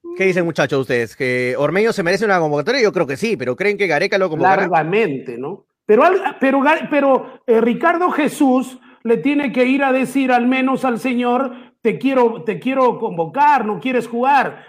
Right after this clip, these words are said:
Speaker 2: Así como ha viajado a todas las partes del mundo, México está acá nomás cerquita.
Speaker 1: Pero lo que
Speaker 2: Porque
Speaker 1: yo
Speaker 2: se
Speaker 1: sé,
Speaker 2: ha
Speaker 1: Freddy,
Speaker 2: ido,
Speaker 1: es que
Speaker 2: acuérdense, se ha ido hasta,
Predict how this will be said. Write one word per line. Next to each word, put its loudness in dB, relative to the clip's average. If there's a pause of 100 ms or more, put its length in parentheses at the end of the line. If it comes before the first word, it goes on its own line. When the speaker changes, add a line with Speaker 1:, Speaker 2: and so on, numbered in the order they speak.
Speaker 2:
Así -6
como -2
ha 0
viajado 0
a -4
todas 0
las -6
partes -2
del -2
mundo, -2
México -4
está -8
acá -8
nomás -4
cerquita. -2
Speaker 1:
Pero 0
lo 6
que -2
Speaker 2:
Porque 2
Speaker 1:
yo 4
Speaker 2:
se -4
Speaker 1:
sé, 2
Speaker 2:
ha 4
Speaker 1:
Freddy, 4
Speaker 2:
ido, 2
Speaker 1:
es 2
que -4
Speaker 2:
acuérdense, -2 (220)
se -4
ha 4
ido 0
hasta, 2